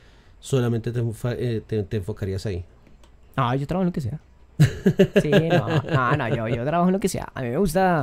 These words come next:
Speaker 2: a mí me gusta trabajar. Es que a mí me gusta trabajar. Yo trabajo en lo que sea. Ahorita estoy que me trabajo en lo que sea, ¿sí? Lo que pasa es que por el tema de la universidad, los horarios se me parten muy culero. O sea, se me parten muy feo.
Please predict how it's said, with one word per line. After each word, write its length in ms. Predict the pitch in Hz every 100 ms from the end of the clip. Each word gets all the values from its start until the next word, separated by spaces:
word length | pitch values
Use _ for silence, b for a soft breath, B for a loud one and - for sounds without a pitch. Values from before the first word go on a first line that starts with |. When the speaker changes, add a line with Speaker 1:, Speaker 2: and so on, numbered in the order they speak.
| 123
Speaker 2:
a 580 | - - - - - -
mí 60 |
me 40 | 113
gusta 200 | 131 -
trabajar. 320 | 202 139 131 - - - - _ -
Es 60 | -
que 80 | 113
a 20 |
mí 100 | 107
me 60 | 131
gusta 160 | 143
trabajar. 320 | 151 151 127 - - - b b b b -
Yo 120 | 95
trabajo 200 | 139 170
en 40 | 185
lo 60 |
que 100 | 190
sea. 180 | 165 127 - - -
Ahorita 300 | - 143 254
estoy 220 | 285 - 180
que 80 | 214
me 60 |
trabajo 220 | - 180
en 80 | 143
lo 60 | 160
que 140 | 190
sea, 220 | 123 170 - - _ _ -
¿sí? 220 | - 147 _ b b b b
Lo 120 | 190
que 120 | 214 254
pasa 260 | 240 202
es 80 | 196
que 100 | -
por 120 | 196
el 80 | 208
tema 200 | 180 151 156
de 80 |
la 80 | 170
universidad, 720 | 196 185 185 185 226 165 165 - - - - - _ -
los 140 | 147 147
horarios 260 | 139 123
se 60 | 123
me 100 | 143
parten 320 | - - 135
muy 380 | 120 151 165 127
culero. 340 | - 135 123 - - _ - - - - - - _ _ -
O 40 | -
sea, 80 | 147
se 80 | 139
me 80 |
parten 240 | 127 143 143
muy 120 | 139
feo. 120 | -